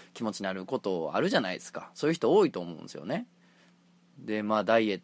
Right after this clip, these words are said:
トをこう、年明けから始めたりとかすると思うねんけど、まあ、続かんやん。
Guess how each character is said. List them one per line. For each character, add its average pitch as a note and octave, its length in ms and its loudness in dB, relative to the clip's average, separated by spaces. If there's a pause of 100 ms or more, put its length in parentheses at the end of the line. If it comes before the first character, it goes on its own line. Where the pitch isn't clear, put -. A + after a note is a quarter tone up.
ト F2+ 180 -4
を E2+ 60 -8
こ F#2 220 -4
う、 F#2 60 -6
年 G2+ 240 -6
明 F#2+ 60 0
け - 100 -12
か G#2 100 0
ら G2 80 -2
始 G#2+ 180 -4
め G#2 120 -4
た F2 120 -4
り E2+ 80 -6
と F2+ 80 -14
か F2+ 140 -6
す - 320 -8
る F3+ 100 4
と C3+ 120 4
思 D#3+ 180 4
う C#4 40 6
ね G3 100 4
ん G#2+ 60 -4
け - 120 -8
ど、 G#2 320 0 (600)
ま A#2+ 1000 4
あ、 - 80 -14
続 G#3+ 260 2
か G#3 140 4
ん F#3+ 100 4
や C3 120 -2
ん。 - 40 -20